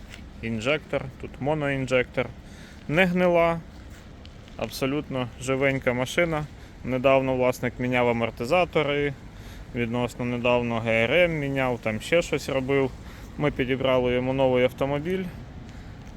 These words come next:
Цей стояв в гаражі, не рухався. Забрали на С Т О, замінили трамплер, новий поставили, і автомобіль знову на ходу.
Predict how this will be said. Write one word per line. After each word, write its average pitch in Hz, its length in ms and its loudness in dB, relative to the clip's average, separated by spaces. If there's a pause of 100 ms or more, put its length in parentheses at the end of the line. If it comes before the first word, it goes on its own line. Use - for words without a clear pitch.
(420)
Цей 131 240 0
стояв 123 420 2
в 120 60 -2
гаражі, 135 580 2 (840)
не 135 180 6
рухався. 151 680 2 (760)
Забрали 139 560 4
на 135 220 2
С - 160 -2
Т 156 100 4
О, 147 360 6
замінили 131 600 2 (100)
трамплер, 185 540 4 (180)
новий 180 300 4
поставили, 160 680 4 (560)
і 180 100 2
автомобіль 143 640 4
знову 127 440 2 (220)
на 127 120 2
ходу. 107 340 -2